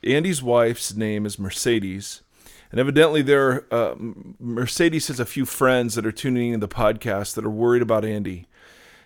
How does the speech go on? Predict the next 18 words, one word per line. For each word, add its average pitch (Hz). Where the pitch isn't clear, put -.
And, 123
um, 113
so -
Andy, 151
I'm, 139
I'm, 139
I'm 131
glad 139
you've 123
got 123
some, 110
some 120
young 127
ladies 120
sticking 127
up 113
for 107
you. 113